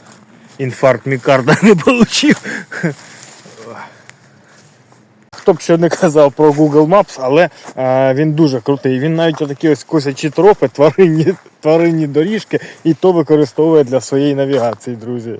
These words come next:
Ну, отаке. Каже, що це дорога,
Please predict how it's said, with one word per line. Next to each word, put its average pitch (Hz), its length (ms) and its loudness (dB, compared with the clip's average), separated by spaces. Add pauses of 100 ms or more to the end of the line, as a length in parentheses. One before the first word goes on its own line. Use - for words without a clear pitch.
(100)
Ну, 139 300 -10 (120)
отаке. 139 520 -4 (1500)
Каже, 185 280 2
що 156 160 -4
це 170 140 -4
дорога, 143 560 2